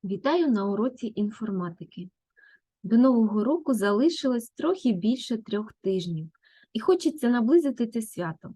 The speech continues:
щоб загадати бажання про настання миру в Україні, про повернення додому всіх, хто захищає нашу країну, знаходиться у полоні. Як ніколи хочеться побажати близьким і рідним змін на краще.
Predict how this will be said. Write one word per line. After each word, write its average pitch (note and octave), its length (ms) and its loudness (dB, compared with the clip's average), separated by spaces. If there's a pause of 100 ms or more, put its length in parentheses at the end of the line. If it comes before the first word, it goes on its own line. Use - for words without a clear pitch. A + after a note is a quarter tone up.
(180)
щоб A3 240 -6
загадати B3 500 -2
бажання A3+ 500 -4
про G3+ 180 -8
настання C4+ 460 -4
миру G3+ 380 -2
в F#3+ 60 -12
Україні, F#3 680 -10 (440)
про C4 160 -2
повернення D4+ 560 2
додому C#4+ 380 0
всіх, E4 420 0
хто - 240 -4
захищає C4+ 600 -2
нашу A3 360 -4
країну, F#3 580 -8 (300)
знаходиться A3+ 680 -2
у F#3 60 -10
полоні. F3 580 -10 (460)
Як C#4 200 -2
ніколи E4 520 4
хочеться B3 520 -2
побажати A#3+ 500 -4
близьким B3+ 640 -2
і A3+ 100 -2
рідним B3 380 2
змін A3 360 2
на G3+ 100 -2
краще. F3 540 -10